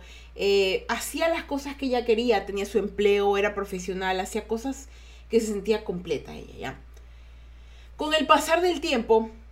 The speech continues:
que yo pasaba ahí en la casa con ella, yo la conocía más, yo decía, eh, y, y me co-, me contaba cómo, porque, mi-, le-, les digo cómo era una mañana, voy a cerrar los ojos porque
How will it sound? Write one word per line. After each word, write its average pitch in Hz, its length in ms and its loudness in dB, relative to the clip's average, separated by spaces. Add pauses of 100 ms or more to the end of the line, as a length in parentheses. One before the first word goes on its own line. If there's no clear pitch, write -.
que 208 120 4
yo 220 140 6
pasaba 254 320 4
ahí 247 120 4
en 240 40 0
la 233 100 4
casa 233 240 -4
con 208 180 -4
ella, 202 180 2
yo 220 160 2
la 233 120 4
conocía 185 400 -6
más, 233 240 -2
yo 196 120 2
decía, 214 720 4
eh, 196 680 0 (320)
y, 233 100 -6
y 220 40 -6
me 233 220 2
co-, 226 140 -2
me 233 180 2
contaba 226 460 4
cómo, 240 300 0
porque, - 380 -4
mi-, 226 140 2
le-, 220 260 4
les 233 160 4
digo 269 180 -2
cómo 262 180 -2
era 269 100 0
una 262 80 -2
mañana, 185 480 -4
voy 226 100 0
a 262 40 -2
cerrar 254 240 -8
los 240 160 -8
ojos 240 220 -6
porque 190 360 -8